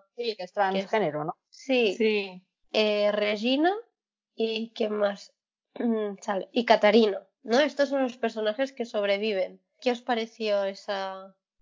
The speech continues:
Speaker 2: escena final?
Speaker 1: A mí me encantó, a mí me encantó.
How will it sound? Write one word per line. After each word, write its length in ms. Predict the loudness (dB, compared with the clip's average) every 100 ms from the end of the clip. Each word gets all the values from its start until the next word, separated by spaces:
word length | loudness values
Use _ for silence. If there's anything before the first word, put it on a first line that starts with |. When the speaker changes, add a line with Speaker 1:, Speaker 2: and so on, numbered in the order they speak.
| -10
Speaker 2:
escena 760 | -8 -6 0 2 2 0 -2 -10 _ -8
final? 440 | -6 -4 -6 -10 _ _ _ -8
Speaker 1:
A 80 | 2
mí 100 | 6
me 80 |
encantó, 540 | 6 6 4 2 -6 -8 _ _
a 100 | -8
mí 120 | -6
me 80 | -6
encantó. 540 | -4 -4 -2 -4 -4